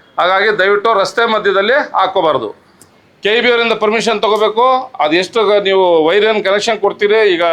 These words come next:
ಫೈರ್ ಫೋರ್ಸ್ ಅವರು ಹೇಳಿದ್ರು, ದೀಪ ಹಚ್ಬೇಕಾರಾಗಲಿ ಅಥವಾ ನೀವು ಲೈಟ್ ಹಾಕ್ಬೇಕಾರಾಗಲಿ ಅಥವಾ ನೀವು ಲೈಟ್ ಅರೇಂಜ್ಮೆಂಟ್ ಮಾಡ್ತಿರ್ತೀರಲ್ಲ ಅಲ್ಲಾಗಲಿ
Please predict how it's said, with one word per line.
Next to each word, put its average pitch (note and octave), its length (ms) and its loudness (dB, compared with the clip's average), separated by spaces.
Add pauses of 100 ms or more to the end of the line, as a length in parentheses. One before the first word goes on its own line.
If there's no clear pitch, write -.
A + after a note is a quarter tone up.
(120)
ಫೈರ್ F#3+ 200 0
ಫೋರ್ಸ್ G#3 220 -2
ಅವರು F#3+ 180 0
ಹೇಳಿದ್ರು, D#3 300 0 (540)
ದೀಪ A3 260 -2
ಹಚ್ಬೇಕಾರಾಗಲಿ G#3 800 0
ಅಥವಾ G3+ 220 0
ನೀವು F3+ 160 2
ಲೈಟ್ G3+ 200 0
ಹಾಕ್ಬೇಕಾರಾಗಲಿ E3 640 -2 (440)
ಅಥವಾ G#3 180 -2
ನೀವು F#3+ 180 0
ಲೈಟ್ G#3 200 0
ಅರೇಂಜ್ಮೆಂಟ್ G#3+ 340 0
ಮಾಡ್ತಿರ್ತೀರಲ್ಲ D#3+ 600 -2 (480)
ಅಲ್ಲಾಗಲಿ E3+ 460 0